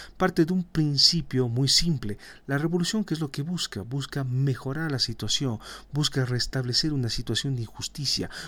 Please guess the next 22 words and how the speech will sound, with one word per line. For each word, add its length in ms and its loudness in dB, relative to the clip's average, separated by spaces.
busca 260 2
tomar 300 2
el 140 2
poder 520 2
por 140 4
una 220 2
causa 480 2
que 140 0
es 160 4
buena, 720 2
que 120 -6
es 120 -6
justa 800 -4
y 80 -14
que 160 0
es 100 2
legítima, 640 0
valga 320 4
la 140 2
redundancia. 800 0
De 180 4
ahí 380 8